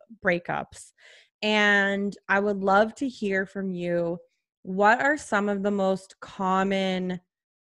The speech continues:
struggles you see with people who are going through a breakup, and what is some of the advice you would give him, uh, give them? Of course, this is, like,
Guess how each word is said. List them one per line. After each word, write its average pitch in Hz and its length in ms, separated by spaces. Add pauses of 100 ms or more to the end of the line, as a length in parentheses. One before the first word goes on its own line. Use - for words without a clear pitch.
(440)
struggles 214 800
you 302 200
see 359 600
with 196 880
people 202 280
who 190 80
are 185 340
going 180 380
through 180 380
a 175 40
breakup, 185 760 (100)
and 185 560 (560)
what 196 280
is 208 160
some 208 160
of 202 60
the 202 120
advice 170 520
you 180 100
would 165 120
give 180 160
him, 120 240
uh, 165 100 (240)
give 165 160
them? 165 160
Of 175 160
course, 196 280
this 180 180
is, 165 120
like, 160 240